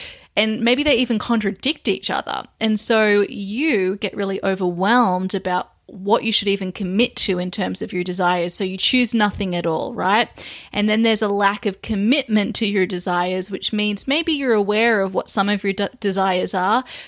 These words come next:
but you're so <laughs> overwhelmed on which ones to pursue that you don't move forward, right? Because, because you're so overwhelmed on, on what to take and which are the real deep desires rather than the surface level.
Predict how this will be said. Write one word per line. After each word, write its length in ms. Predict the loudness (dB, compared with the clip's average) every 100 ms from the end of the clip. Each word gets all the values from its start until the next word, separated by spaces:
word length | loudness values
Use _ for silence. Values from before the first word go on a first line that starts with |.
| -2
but 140 | 0
you're 160 | 2 2
so 400 | 2 4 4 6
<laughs> 40 |
overwhelmed 800 | 4 4 2 0 -2 2 4 4
on 200 | 2 0
which 260 | -2 -4 0
ones 380 | 2 2 0 -2
to 120 | -2
pursue 640 | 0 0 0 0 2 2
that 160 | 0 -2
you 140 | -6
don't 440 | 0 2 2 0 -6 -20 -6
move 320 | 2 6 4 2
forward, 560 | 0 2 2 -2 -4
right? 320 | 0 0 0
Because, 300 | -4 -6 -6 -6 _
because 340 | -4 -2 0
you're 200 | 0 -2
so 240 | 0 2 4
overwhelmed 540 | 2 2 2 2 0
on, 200 | -4 -4 -6
on 260 | 0 2 2
what 180 | 0 0
to 120 | -6
take 360 | -2 -2 -2
and 120 | -2 0
which 220 | 2 0
are 60 |
the 160 | 0 0
real 200 | 0 0
deep 320 | 0 -2 -2
desires 640 | -4 -2 -2 -2 -4 -4
rather 240 | 0 2 0
than 140 | -4
the 80 | -2
surface 500 | 0 0 -2 -6 -6
level. 360 | -8 -10 -12